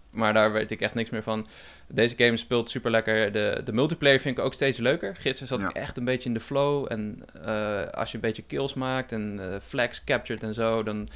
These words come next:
Speaker 1: eh, is het echt een hele leuke game. Maar er zijn twee dingen waar ik, waar ik me een beetje aan stoor. Eén, het verhaal snap ik echt niks van. Ik heb een samenvatting gekeken van Halo tot nu toe.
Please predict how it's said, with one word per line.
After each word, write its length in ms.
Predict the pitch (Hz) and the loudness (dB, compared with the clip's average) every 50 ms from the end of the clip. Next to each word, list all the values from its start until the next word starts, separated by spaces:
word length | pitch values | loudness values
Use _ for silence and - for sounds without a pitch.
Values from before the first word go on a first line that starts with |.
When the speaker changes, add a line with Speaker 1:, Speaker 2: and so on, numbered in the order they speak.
| - - - - - - - - | -16 -16 -18 -18 -18 -18 -18 -12
Speaker 1:
eh, 160 | - 107 107 104 98 | -8 -4 -4 -2 -2
is 100 | 98 - | -4 -6
het 100 | - - | -2 -2
echt 140 | - - - | -2 -2 0
een 60 | 113 | -2
hele 120 | 113 113 | 0 0
leuke 360 | 113 110 107 - - 101 110 | 2 0 0 -2 -4 -2 0
game. 140 | 113 143 180 - - - - - - - - - | 0 0 -2 -4 -10 -18 -20 -20 -20 -20 -14 -2
Maar 320 | 110 110 113 117 120 123 120 - - - - - _ - - - - - - - - - - | 2 4 6 6 6 6 4 2 -4 -14 -20 -20 _ -20 -20 -20 -20 -20 -20 -20 -20 -20 -16
er 80 | - 117 | -6 -2
zijn 140 | 127 123 120 | 0 0 2
twee 240 | - 160 160 165 | 4 4 4 4
dingen 240 | 139 151 151 143 151 | 4 4 2 2 2
waar 220 | 143 135 135 131 131 | 2 4 6 4 4
ik, 160 | 127 - - - | 4 0 -8 -8
waar 140 | - 120 123 | -2 -2 -2
ik 80 | 120 | 0
me 60 | 127 127 | 0 0
een 60 | 123 | 2
beetje 200 | 123 127 127 127 | 2 2 0 0
aan 80 | 113 | -4
stoor. 260 | - - 131 139 156 - | -2 0 0 0 0 2
Eén, 300 | - 123 135 151 175 - - | 4 4 4 4 2 0 -4
het 120 | - - | -6 -4
verhaal 380 | - 127 113 120 127 147 165 165 | -2 -2 2 4 4 4 4 2
snap 260 | - - 151 151 143 | 0 -2 -2 -2 -2
ik 220 | 143 - - - - - | -2 -6 -6 -14 -4 2
echt 220 | 156 160 151 - | 2 2 2 2
niks 240 | 143 151 190 - - | 0 -2 -2 -2 -2
van. 260 | - 202 208 220 - - - - - - - - - - - - - | -2 -2 -2 -2 -6 -10 -18 -20 -20 -20 -20 -20 -20 -20 -20 -20 -2
Ik 120 | - 135 127 | -2 2 2
heb 220 | 156 151 - - | 2 0 2 -2
een 60 | 135 127 | -2 0
samenvatting 580 | - 156 147 175 180 175 175 170 165 165 156 | 2 2 4 4 4 2 2 0 0 -2 -4
gekeken 440 | - - - 170 160 165 160 175 160 | -6 -4 0 0 0 0 0 -2 -4
van 340 | - - 151 147 139 135 135 | 0 0 0 0 0 0 -2
Halo 360 | 123 120 131 139 151 151 156 | 2 4 4 6 6 4 2
tot 160 | 147 151 131 | 2 0 0
nu 160 | 135 139 147 151 | 2 0 0 2
toe. 220 | - 156 175 - | 0 0 0 0